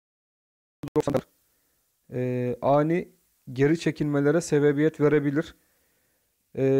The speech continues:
dolarda alım için, yani şöyle söyleyeyim, altı, e, yirmi üç elli üzerinde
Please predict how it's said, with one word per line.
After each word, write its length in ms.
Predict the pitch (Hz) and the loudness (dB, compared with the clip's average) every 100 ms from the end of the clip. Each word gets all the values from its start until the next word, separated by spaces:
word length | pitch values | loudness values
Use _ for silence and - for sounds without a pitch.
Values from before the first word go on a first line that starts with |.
| 135 | 2
dolarda 640 | 147 165 180 180 214 220 _ _ _ _ _ _ _ _ _ _ _ _ _ _ _ _ _ _ _ _ _ _ _ _ _ _ _ - | 4 4 4 4 2 0 _ _ _ _ _ _ _ _ _ _ _ _ _ _ _ _ _ _ _ _ _ _ _ _ _ _ _ -2
alım 320 | 151 190 196 | 4 4 2
için, 420 | 175 - 151 175 - _ _ - | -6 -4 -4 -4 -8 _ _ -6
yani 460 | 127 135 143 143 - _ - | -2 0 -2 -4 -8 _ -12
şöyle 340 | - 147 147 | 0 2 2
söyleyeyim, 460 | - 143 135 127 139 - | 0 0 2 0 -2 0
altı, 560 | 135 139 - 170 170 - _ _ _ _ _ _ _ _ _ - | 0 0 0 0 0 -6 _ _ _ _ _ _ _ _ _ -10
e, 80 | 120 | -4
yirmi 920 | 123 127 127 127 127 123 135 143 147 | -2 0 0 0 0 -2 0 0 0
üç 240 | 160 - - | -2 -4 -2
elli 460 | 143 139 147 131 - _ _ _ _ _ _ _ _ _ _ _ - | 0 2 2 0 -2 _ _ _ _ _ _ _ _ _ _ _ -12
üzerinde 640 | 131 147 143 143 135 117 | -2 2 2 2 2 0